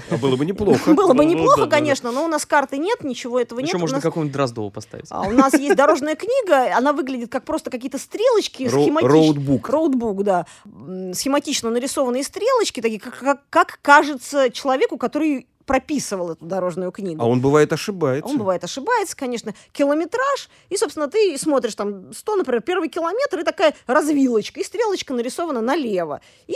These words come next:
Speaker 2: значит, ты понимаешь, что на сто первом километре тебе надо куда-то налево. Ты подъезжаешь, а там, например, этого, этой развилочки нету. Ну, сто первый километр. Ты начинаешь думать, интересно, это развилочка, которая была двести метров до того, или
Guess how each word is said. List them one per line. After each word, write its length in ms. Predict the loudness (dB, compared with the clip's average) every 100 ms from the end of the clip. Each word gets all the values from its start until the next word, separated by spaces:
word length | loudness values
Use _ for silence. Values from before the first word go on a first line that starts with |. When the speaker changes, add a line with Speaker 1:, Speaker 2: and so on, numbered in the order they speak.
| -6
Speaker 2:
значит, 200 | -6 -6
ты 60 | -6
понимаешь, 200 | -6 -6
что 120 | -6
на 80 | -6
сто 160 | -6
первом 300 | -4 -2 -2
километре 500 | -4 -6 -4 -6 -6
тебе 160 | -6 -6
надо 160 | -6 -10
куда-то 320 | -10 -10 -8
налево. 460 | -8 -6 -6 -8 -14 _ _
Ты 80 | -12
подъезжаешь, 420 | -8 -4 -2 -2 -4
а 80 | -4
там, 140 | -2
например, 340 | -2 -2 -2 -4
этого, 180 | -6
этой 240 | -8 -8 -10
развилочки 520 | -8 -6 -6 -6 -8
нету. 520 | 0 0 0 -4 -12 _ _
Ну, 100 | -16
сто 180 | -14 -12
первый 280 | -10 -8 -8
километр. 560 | -6 -4 -2 -2 -4 -8 -16 -20
Ты 140 | -8 -6
начинаешь 120 | -2
думать, 240 | 0 0 -2
интересно, 380 | -4 -4 -4 -4
это 100 | -4
развилочка, 460 | -4 -4 -6 -4
которая 260 | -2 -2 -2
была 200 | 0 0
двести 320 | 0 -4 -4
метров 320 | -4 -4 -4
до 140 | 4 4 4
того, 380 | 2 2 0 0 -10 -20 -20
или 140 | -2